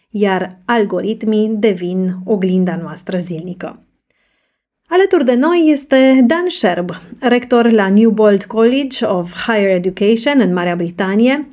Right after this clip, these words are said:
un lider academic și formator implicat în dialogul dintre credință, educație și cultură contemporană. Dan aduce un cadru lucid. Cum păstrăm profunzimea când lumea ne împinge spre viteza scrollului?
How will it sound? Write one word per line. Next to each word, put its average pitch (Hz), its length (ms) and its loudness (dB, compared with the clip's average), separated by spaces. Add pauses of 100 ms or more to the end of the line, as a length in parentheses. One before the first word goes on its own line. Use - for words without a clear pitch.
(100)
un 233 100 2
lider 208 440 4
academic 208 720 -2
și - 180 -2
formator 208 540 0
implicat 196 580 -2
în 208 120 2
dialogul 185 460 2
dintre 180 300 0
credință, 190 560 0
educație 185 600 0
și 190 160 -4
cultură 190 540 0
contemporană. 185 1000 -2 (520)
Dan 247 500 2
aduce 240 340 0
un 190 220 0
cadru 202 360 0
lucid. 220 760 -2 (400)
Cum 370 340 0
păstrăm 247 520 2
profunzimea 214 1000 0
când 240 340 4
lumea 240 300 2
ne 196 100 -2
împinge 196 440 2
spre 190 260 -4
viteza 175 680 -4 (200)
scrollului? 165 880 -4